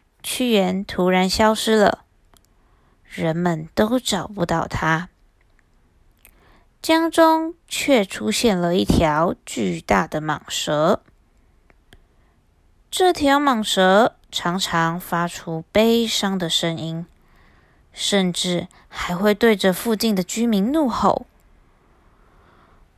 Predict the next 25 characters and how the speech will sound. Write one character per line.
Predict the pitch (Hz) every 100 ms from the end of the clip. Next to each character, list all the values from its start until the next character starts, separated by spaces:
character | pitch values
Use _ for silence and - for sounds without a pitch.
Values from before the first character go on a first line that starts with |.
| - -
人 | 214 214 294
们 | 370 349
觉 | 247 262
得 | 269 262 233 - _ _ -
这 | - 226
条 | 196 202
蟒 | 208 185
蛇 | 170 - 170 190 - _ _ _ _
一 | 185 170
定 | 180 190
是 | 180 185
因 | 180 180
为 | 185 185 170 _ _ _
屈 | - - 202 196
原 | 185 170
离 | 170 170
开 | - 190
人 | 175 165 175
间 | - 208 214 226 _ _ _ _ -
而 | 170 170
太 | - 185
伤 | 170 170 170
心 | - 156
了。 | 156 - - _ _ _ _ _ _ _ _ _ _ _ _ _ _ _ _
但 | 294 311 294 226